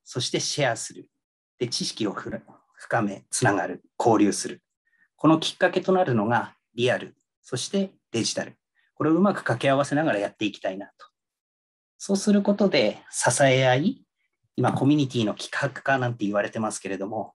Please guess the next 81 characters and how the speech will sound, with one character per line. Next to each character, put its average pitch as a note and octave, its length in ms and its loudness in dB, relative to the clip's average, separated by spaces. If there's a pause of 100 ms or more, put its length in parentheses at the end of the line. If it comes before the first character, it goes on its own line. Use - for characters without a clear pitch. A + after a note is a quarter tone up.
(100)
そ - 160 0
う E3 40 6
い E3 40 2
っ - 20 -10
た G#3 80 0
こ G3+ 120 4
と A#3+ 80 4
も C3+ 220 4
少 - 260 -6
し - 140 2
は - 320 -4
解 - 180 2
消 C3 160 2
で D#3 120 4
き - 60 -6
て A2+ 100 0
い G#2+ 60 2
く B2 100 -4
の A#2 100 -2
か A2 120 -4
な G2+ 100 -2
っ G2+ 100 -14 (140)
て。 - 80 -20 (800)
そ - 120 -10
れ F3 80 -2
が - 320 0 (120)
役 C#3 260 2
所 - 160 0
が D#3 100 4
真 A#2+ 160 2
ん B2 80 2
中 A2+ 240 0
で G#2 380 -6
進 B2+ 320 -4
め A#2+ 80 2
る A#2 100 0
の G#2+ 120 -2
で G2+ 80 -4
は F#2+ 100 -4
な F2 100 -6
く - 80 -18
て、 G2+ 240 -10 (360)
住 D3 220 4
民 C#3+ 220 6
同 B2+ 180 4
士、 - 260 -8 (140)
民 C3 160 4
間 C#3 200 2
企 C3 140 0
業 C3 120 2
さ B2 140 -2
ん B2 60 -2
同 B2+ 140 0
士 G#2 140 -8
が G2 160 -10
つ - 140 -10
な C#3 80 0
が C#3+ 100 2
っ C#3 100 -6
て D3 80 -4
い C3+ 80 -2
く - 100 -18
関 F#2+ 220 -10
係、 F#2+ 280 -14 (380)
そ - 160 2
ん E3 40 8
な E3+ 80 6
こ F3+ 120 4
と F#3+ 100 6
を C#3 40 8
想 A2 260 2
像 F#2+ 140 4
し - 100 0
て A2 60 0
い G2 40 2
る - 240 -12
と - 100 -8
こ - 100 2
ろ G2+ 60 4
で - 120 -6
す。 - 360 -8